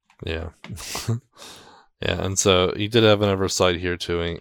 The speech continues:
Uh, if you, if you do unwrap the json values, to basically take off the quotes,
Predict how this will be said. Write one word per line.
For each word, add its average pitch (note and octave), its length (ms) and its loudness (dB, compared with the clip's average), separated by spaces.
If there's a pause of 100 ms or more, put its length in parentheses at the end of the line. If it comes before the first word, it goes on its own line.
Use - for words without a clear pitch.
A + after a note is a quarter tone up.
(100)
Uh, E2+ 260 -2
if G2 220 -6
you, F#2+ 360 0 (760)
if - 160 -8
you F#2 80 -6
do G#2+ 260 -2
unwrap G#2 400 2
the A#2 120 -8
json A#2 400 -2
values, A#2 480 0
to - 100 -14
basically F#2 340 -6
take F#2+ 220 -4
off F#2 100 -8
the F2+ 80 -12
quotes, - 480 -4